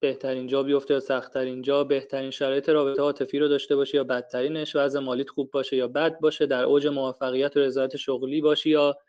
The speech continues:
تکراری ترین کار دنیا رو بکنی، فرقی نداره. آدم در هر جای دنیا و هر وضعیتی بگذره، وقتی یکم از اون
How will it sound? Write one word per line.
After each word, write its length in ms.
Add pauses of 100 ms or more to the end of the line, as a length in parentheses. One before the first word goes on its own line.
(420)
تکراری 440
ترین 340
کار 300
دنیا 360
رو 200
بکنی، 220
فرقی 420
نداره. 320
آدم 300
در 200
هر 240
جای 480 (500)
دنیا 360
و 20
هر 240
وضعیتی 540
بگذره، 560
وقتی 360
یکم 260
از 220
اون 240